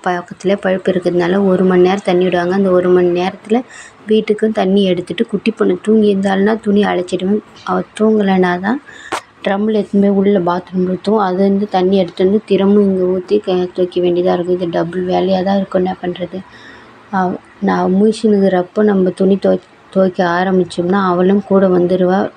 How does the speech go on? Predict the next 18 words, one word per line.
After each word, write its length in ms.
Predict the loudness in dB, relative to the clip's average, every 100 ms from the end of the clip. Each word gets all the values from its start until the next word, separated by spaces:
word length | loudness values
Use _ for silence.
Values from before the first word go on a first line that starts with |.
| -10 -2
ஒண்ணுமே 360 | 2 4 4 4
முடியல. 280 | 2 0 -4
சரியான 500 | -2 -2 0 0 2 0
இடுப்பு 400 | 0 -4 -4 -4
வலி 280 | -2 0 0
வேற 240 | 0 -2
இந்த 180 | -2 0
டே 200 | 0 -2 -2
டைம்ல. 340 | -2 -2 -6 -10 -14 -12 -12 -16 -10 -2
இடுப்பு 360 | 0 0 0
வலி 160 | 0 2
வேற. 200 | 2 0 -2 -6 -20 -20 -20 -8
ஆயாவும் 520 | -2 0 0 0 0
வீட்டிலே 360 | 0 0 2 2
தான் 160 | 2
இருந்தாங்கன்றதுனால, 800 | 0 0 2 2 2 2 2 0
"நான் 200 | 0 -2
துவைச்ச 380 | 2 2 0 -2